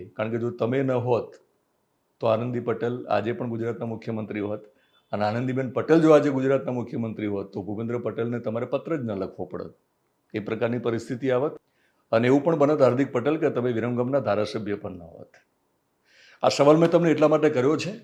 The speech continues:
કે હર્ષદ ઠક્કર જે તમારા મહામંત્રી છે ભાજપના, એમને પણ ગર્ભિત રીતે તમને કહ્યું છે કે અમે તો વર્ષોથી ભાજપમાં છીએ અને બધા જ કોર્પોરેટરો એક સરખા ન હોય. તમે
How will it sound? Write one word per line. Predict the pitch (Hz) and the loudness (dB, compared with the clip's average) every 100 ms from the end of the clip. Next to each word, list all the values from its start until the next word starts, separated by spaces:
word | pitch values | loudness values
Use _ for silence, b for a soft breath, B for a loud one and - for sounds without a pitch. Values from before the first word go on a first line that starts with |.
| _ _ _ | _ _ _
કે | 123 | -2
હર્ષદ | 110 - 147 135 | -2 -2 -4 -4
ઠક્કર | - 113 - 110 | -8 -6 -2 -2
જે | 98 | -4
તમારા | 101 113 113 | -4 -4 -2
મહામંત્રી | 110 117 120 113 120 | -2 -2 -4 -6 -6
છે | 120 | -2
ભાજપના, | 113 110 117 - 135 - _ _ _ _ | 0 0 -4 -6 -12 -12 _ _ _ _
એમને | - 107 123 | -6 -2 -2
પણ | 131 127 | -2 -2
ગર્ભિત | 117 113 123 120 | -2 -2 -4 -6
રીતે | 120 120 | -8 -6
તમને | 117 120 117 | -6 -6 -6
કહ્યું | 110 135 151 | -2 0 0
છે | - - - _ _ _ _ - | -4 -12 -16 _ _ _ _ -6
કે | |
અમે | 117 | -4
તો | 135 | -2
વર્ષોથી | 120 110 - 170 156 | -2 -2 -4 -2 0
ભાજપમાં | 120 98 107 - 92 | 0 -2 -4 -8 -12
છીએ | - 95 90 _ _ _ _ _ _ | -12 -16 -18 _ _ _ _ _ _
અને | 104 | -6
બધા | 107 104 135 | -4 0 0
જ | 127 | 2
કોર્પોરેટરો | 127 117 123 120 120 117 147 - | -2 -2 -2 -4 -4 -4 -4 -6
એક | 123 | -10
સરખા | - 117 104 135 | -6 -8 -4 -4
ન | 131 | -2
હોય. | 143 104 117 - _ b b b b b | -2 -4 -10 -20 _ b b b b b
તમે | 135 | -2